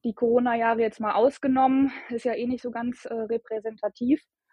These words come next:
Aber ich glaube, dieses Jahr sind deutlich mehr dabei gewesen. Ich hab was von sechshundert gehört.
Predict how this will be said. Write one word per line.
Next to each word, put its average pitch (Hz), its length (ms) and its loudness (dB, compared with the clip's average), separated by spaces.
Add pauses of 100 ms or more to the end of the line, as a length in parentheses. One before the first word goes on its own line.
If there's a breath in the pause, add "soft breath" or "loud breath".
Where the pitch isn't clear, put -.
(420 soft breath)
Aber 214 720 6
ich - 180 -6
glaube, 262 280 6
dieses 294 300 -2
Jahr 294 180 0
sind 269 200 -2
deutlich 262 400 2
mehr 233 480 0
dabei 165 460 -2
gewesen. 170 420 -6
Ich 202 40 -16
hab 226 120 -2
was 226 120 0
von 220 140 -8
sechshundert 254 500 -4
gehört. 247 480 0